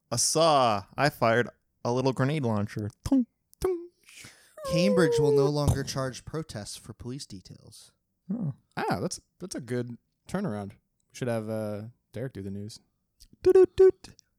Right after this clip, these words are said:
Speaker 1: Yeah, he's an iPhone.
Speaker 2: What do you guys think about that? <laughs>
Speaker 3: Don't put it on the phone.
Speaker 1: I guess it's
Speaker 3: Uh,
Speaker 1: good
Speaker 3: that's
Speaker 1: not to
Speaker 3: good.
Speaker 1: waste
Speaker 3: Yeah.
Speaker 1: resources, but if they're paying for it, I mean, don't they wanna be safe?
Speaker 2: No, Cambridge won't. Tr-, no, they have to have
Speaker 3: They'll
Speaker 2: police
Speaker 3: provide
Speaker 2: there.
Speaker 3: it.
Speaker 1: Oh,
Speaker 3: They'll provide
Speaker 1: oh.
Speaker 3: it is what they're saying.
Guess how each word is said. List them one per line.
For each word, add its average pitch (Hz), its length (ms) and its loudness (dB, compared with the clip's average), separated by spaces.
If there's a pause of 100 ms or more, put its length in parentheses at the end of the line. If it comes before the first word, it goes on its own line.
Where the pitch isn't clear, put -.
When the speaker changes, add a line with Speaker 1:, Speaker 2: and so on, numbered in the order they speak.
(120)
Speaker 1:
Yeah, 117 80 -6
he's 104 140 -2
an 107 80 0
iPhone. 110 360 -4 (140)
Speaker 2:
What 131 100 -6
do 139 80 0
you 165 60 2
guys 160 100 0
think 196 140 -6
about 120 160 -10
that? 107 220 -14 (420)
<laughs> - 440 -20
Speaker 3:
Don't 127 200 -8
put 160 160 -2
it 147 80 -4
on 143 120 -4
the 127 60 -12
phone. 117 460 -14 (1400)
Speaker 1:
I 120 180 -2
guess 156 140 2
it's - 120 0
Speaker 3:
Uh, - 20 -8
Speaker 1:
good - 100 -2
Speaker 3:
that's 117 160 2
Speaker 1:
not 123 100 2
to - 60 2
Speaker 3:
good. 117 80 4
Speaker 1:
waste 123 240 0
Speaker 3:
Yeah. 117 60 -6
Speaker 1:
resources, 113 460 0
but 156 100 2
if 139 60 2
they're 185 100 6
paying 165 260 2
for 113 280 2
it, - 80 -10
I 110 40 -2
mean, 107 260 2 (200)
don't 143 180 6
they 175 120 8
wanna 139 260 8
be 107 140 0
safe? 135 680 4
Speaker 2:
No, - 40 -10
Cambridge 147 360 -4
won't. 127 380 -8 (400)
Tr-, 139 120 -10 (100)
no, 135 160 -6
they 123 120 -8
have 135 280 -10
to 135 80 -12
have 117 80 -6
Speaker 3:
They'll 151 160 6
Speaker 2:
police 135 140 -4
Speaker 3:
provide 131 320 0
Speaker 2:
there. 98 60 -6
Speaker 3:
it. 117 60 -4
Speaker 1:
Oh, 107 80 2
Speaker 3:
They'll 139 140 4
provide 117 420 -4
Speaker 1:
oh. 98 40 -4
Speaker 3:
it 101 60 -4
is 101 120 -10
what 104 100 -14
they're - 80 -12
saying. 131 320 -12